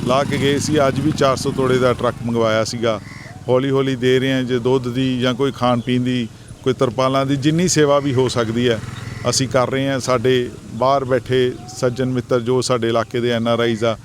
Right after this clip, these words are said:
ਉਹ ਵੀ ਆਪਣਾ ਸਹਿਯੋਗ ਦੇ ਰਹੇ ਆ ਬੜੇ ਵੱਡੇ ਪੱਧਰ 'ਤੇ। ਪੰਜਾਬ ਦੀ ਬਾਂਹ ਸਿਰਫ ਪੰਜਾਬ ਹੀ ਫੜ ਰਿਹਾ, ਇਹ ਵੀ ਬੜੀ ਵੱਡੀ ਤਰਾਸਦੀ ਹੈ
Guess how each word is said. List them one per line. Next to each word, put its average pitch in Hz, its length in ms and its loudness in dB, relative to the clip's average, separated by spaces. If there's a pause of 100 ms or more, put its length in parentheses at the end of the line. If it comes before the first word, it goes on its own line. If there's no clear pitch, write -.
(300)
ਉਹ 160 140 0
ਵੀ 170 120 4
ਆਪਣਾ 131 280 2
ਸਹਿਯੋਗ 123 360 0
ਦੇ 120 240 0
ਰਹੇ 123 140 2
ਆ 123 40 0
ਬੜੇ 120 240 0
ਵੱਡੇ 117 260 0
ਪੱਧਰ 123 300 -2
'ਤੇ। 127 240 -2 (380)
ਪੰਜਾਬ 147 420 2
ਦੀ 156 100 6
ਬਾਂਹ 147 240 2
ਸਿਰਫ 147 220 0
ਪੰਜਾਬ 127 440 2
ਹੀ 147 80 2
ਫੜ 123 240 2
ਰਿਹਾ, 139 140 4
ਇਹ 139 120 4
ਵੀ 156 120 0
ਬੜੀ 135 220 0
ਵੱਡੀ 120 260 0
ਤਰਾਸਦੀ 127 520 0
ਹੈ 117 100 0